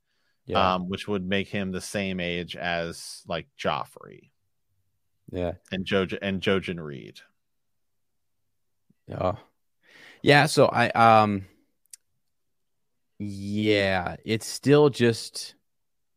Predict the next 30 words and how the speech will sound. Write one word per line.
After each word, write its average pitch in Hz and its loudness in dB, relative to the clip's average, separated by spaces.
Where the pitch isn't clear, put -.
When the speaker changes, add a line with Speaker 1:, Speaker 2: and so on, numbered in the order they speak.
Speaker 1:
interesting 113 0
that 98 2
his 95 -4
father 104 2
and, 98 0
and 90 -4
mother 95 2
aren't 87 -2
really 92 -2
named, 104 0
don't 101 0
know 95 -2
much 95 -4
about 95 -2
them, 98 -4
and 98 2
that 95 2
he 98 -4
is, 90 -4
that 107 4
he, 120 4
th-, - -6
th-, 127 0
it's 131 0
his 123 0
name, 160 2
right? 113 0
So 117 2
something, 147 2
okay, 117 4